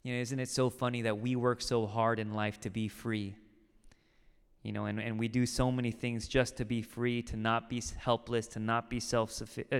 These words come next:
to, to be more self-sufficient, and yet in the process we end up becoming more enslaved.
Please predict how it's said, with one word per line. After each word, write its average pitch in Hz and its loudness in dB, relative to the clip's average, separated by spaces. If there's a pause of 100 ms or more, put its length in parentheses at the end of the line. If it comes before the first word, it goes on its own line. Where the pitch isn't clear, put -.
to, 120 4
to 123 4
be 127 4
more 123 2
self-sufficient, 117 -2 (340)
and 117 0
yet 123 8
in 117 0
the 110 -2
process 117 -2
we 120 -2
end 113 -2
up 117 0
becoming 117 -2
more 113 0
enslaved. 110 -6